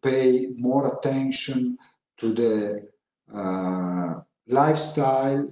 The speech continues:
to the, um, environment of our, uh, planet, uh, to pay more attention on the quality of the products that we, uh, would like to have,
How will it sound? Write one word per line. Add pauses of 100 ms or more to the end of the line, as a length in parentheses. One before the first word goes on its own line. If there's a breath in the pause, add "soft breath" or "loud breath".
(220)
to
the, (360)
um, (320)
environment
of (280)
our, (260)
uh, (100)
planet,
uh, (160)
to
pay (220 loud breath)
more
attention
on
the
quality
of
the
products
that
we, (320 loud breath)
uh,
would
like
to
have,